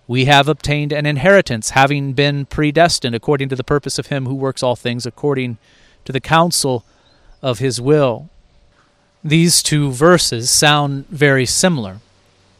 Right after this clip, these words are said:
They both make reference to the predestinating or predetermining act of the Father, and they both insist that God predestined, being moved, if you will allow me to use that term,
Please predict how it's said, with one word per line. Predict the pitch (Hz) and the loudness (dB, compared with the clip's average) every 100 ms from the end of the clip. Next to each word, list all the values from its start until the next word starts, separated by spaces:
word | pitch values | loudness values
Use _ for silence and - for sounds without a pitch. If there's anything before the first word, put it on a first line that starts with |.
| _ - | _ -10
They | 120 139 | 0 4
both | 135 147 - | 6 4 4
make | 147 139 | -2 0
reference | 139 135 - 139 - | 0 0 0 -4 -4
to | - 139 131 | -6 -8 -6
the | 135 131 | -4 -6
predestinating | - 143 131 151 - - 123 113 110 107 | -4 -4 0 0 0 -6 -6 -4 -6 -6
or | 117 120 | -4 -4
predetermining | - 143 135 131 - 151 135 117 113 131 | -2 -4 -2 -6 -4 -4 -4 -8 -10 -4
act | 131 139 131 - - | 0 0 0 -14 -8
of | 127 | -8
the | 110 120 | -6 -8
Father, | - 147 139 107 104 _ - - - | 0 0 0 -6 -14 _ -20 -20 -8
and | 151 147 | -4 2
they | 151 | 4
both | 151 160 151 | 6 4 4
insist | 165 151 - 190 - - | 0 -2 2 2 2 0
that | 127 | -2
God | 120 135 135 127 | 2 2 2 -2
predestined, | 151 143 135 156 - 135 120 | -4 -2 2 2 0 -4 -4
being | 120 131 127 | -2 -2 -2
moved, | 131 165 131 110 104 - | 0 0 0 -4 -10 -12
if | 120 - | -14 -10
you | 120 | -6
will | 120 | -2
allow | 117 113 | -2 -2
me | 120 117 | -4 -8
to | 113 | -6
use | 123 139 - | -4 -4 -4
that | 107 - | -6 -6
term, | - 110 104 | -10 -10 -10